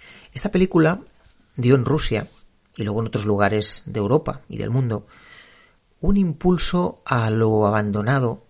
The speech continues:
y a la estética de las ruinas industriales. Esa misma estética que nos ha llegado hoy y que vamos a buscar o que van a buscar los practicantes del urbex.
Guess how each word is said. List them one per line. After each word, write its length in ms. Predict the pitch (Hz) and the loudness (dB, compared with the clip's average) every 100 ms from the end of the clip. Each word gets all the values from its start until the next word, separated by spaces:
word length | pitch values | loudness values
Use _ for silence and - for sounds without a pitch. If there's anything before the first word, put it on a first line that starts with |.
| _ | _
y 140 | - | -8
a 40 | 107 | -6
la 60 | |
estética 720 | 101 - - 135 123 107 120 | -4 -6 -4 -4 -4 -4 -2
de 100 | 117 | -2
las 160 | 107 101 | -2 -2
ruinas 380 | 110 117 107 - | -2 -4 -4 -4
industriales. 800 | 104 101 - 107 - - - - _ _ _ _ | -4 -6 -4 -6 -6 -12 -16 -16 _ _ _ _
Esa 180 | 135 165 | -8 -2
misma 340 | 151 139 139 | -2 0 0
estética 480 | 120 - 139 131 127 | 0 0 -2 -2 -2
que 100 | 123 | -2
nos 220 | 107 - | -6 -6
ha 60 | 113 | -6
llegado 360 | 110 110 107 | -4 -2 -2
hoy 260 | 104 131 135 _ - - - - - | 0 -2 -4 _ -20 -20 -20 -20 -12
y 120 | 131 | -8
que 160 | - | -2
vamos 380 | 117 117 131 - | 0 2 0 -2
a 80 | 131 | -4
buscar 500 | 117 107 - 110 117 | -4 -6 -4 -2 0
o 100 | 113 | -2
que 100 | 117 | -4
van 140 | 107 | -4
a 40 | 117 | -4
buscar 340 | 110 - 104 | -6 -4 -4
los 140 | 107 - | -4 -4
practicantes 680 | 101 - 101 101 98 104 | -6 -6 -6 -6 -4 -6
del 120 | - | -4
urbex. 520 | 104 101 95 - - | -6 -6 -10 -12 -12